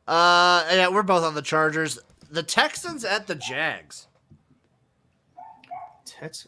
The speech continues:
Speaker 2: Texans at the
Speaker 1: I'm gonna take the
Speaker 2: Jags.
Speaker 1: Texans.
Speaker 2: I'm gonna take the Je-, Texans too, and Long Neck Mills.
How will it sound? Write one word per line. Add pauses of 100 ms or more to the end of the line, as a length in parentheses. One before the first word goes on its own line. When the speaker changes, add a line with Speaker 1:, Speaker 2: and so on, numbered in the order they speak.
Speaker 2:
Texans
at
the
Speaker 1:
I'm
gonna
take
the
Speaker 2:
Jags.
Speaker 1:
Texans.
Speaker 2:
I'm
gonna
take
the
Je-, (180)
Texans
too,
and
Long
Neck
Mills.